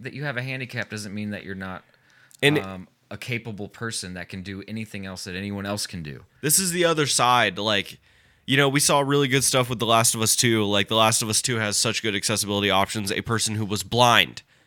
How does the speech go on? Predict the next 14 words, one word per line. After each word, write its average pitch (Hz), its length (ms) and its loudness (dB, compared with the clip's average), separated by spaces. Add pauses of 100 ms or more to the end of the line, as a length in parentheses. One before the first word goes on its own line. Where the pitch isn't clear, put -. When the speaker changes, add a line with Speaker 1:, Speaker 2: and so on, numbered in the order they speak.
(580)
Speaker 2:
beat 107 180 -2
The 104 80 -2
Last 90 280 2
of 82 60 -12
Us - 180 -6
Two. - 140 -6 (440)
Speaker 1:
Yeah. 214 240 -4 (1600)
Hobie, 202 180 -6
I 180 100 0
just 233 160 -10
discovered 156 480 -4
blind 131 320 -4
golfers. - 520 -8 (1300)
Speaker 2:
What? 92 200 -8